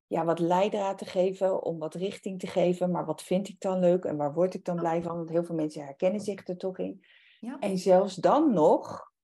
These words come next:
Speaker 1: blijft het ontdekken welke elementen daarvan bij jou passen en bij jou horen en bij jou kloppen.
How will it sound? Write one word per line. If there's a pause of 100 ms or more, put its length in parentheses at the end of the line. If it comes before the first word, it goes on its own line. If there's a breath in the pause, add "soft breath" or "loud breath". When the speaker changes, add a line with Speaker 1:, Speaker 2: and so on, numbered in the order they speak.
(420)
Speaker 1:
blijft
het (120)
ontdekken (760)
welke
elementen
daarvan
bij
jou
passen
en
bij
jou
horen
en
bij
jou
kloppen.